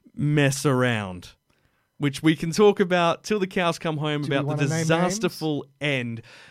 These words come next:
Speaker 1: of the, uh, the finale of Domestic Girlfriend in the past few weeks, which everyone on the Discord and on Reddit is just like, "What?" But,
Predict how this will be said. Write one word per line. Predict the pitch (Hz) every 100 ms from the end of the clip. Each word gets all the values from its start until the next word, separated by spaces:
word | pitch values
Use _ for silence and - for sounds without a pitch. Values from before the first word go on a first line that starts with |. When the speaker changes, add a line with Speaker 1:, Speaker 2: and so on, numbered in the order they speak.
| - _ _ 117
Speaker 1:
of | 120 120 - 135
the, | 127 -
uh, | 120 120 110
the | 139
finale | - 147 143 147 143 127 107 107
of | 110 110 107 123 -
Domestic | 127 123 - 104
Girlfriend | 117 110 110 123 117
in | 117 113
the |
past | - 123 110 - _
few | - 117
weeks, | 110 113 -
which | 113 110 170
everyone | 175 147 127
on | 110
the | 110
Discord | 117 - 123 117 110 -
and | 107 107 -
on | 107 104
Reddit | - 113 110 110
is | -
just | -
like, | 107 104 - _ _
"What?" | 110 110 104 - - - - - - - -
But, | - 135 120 -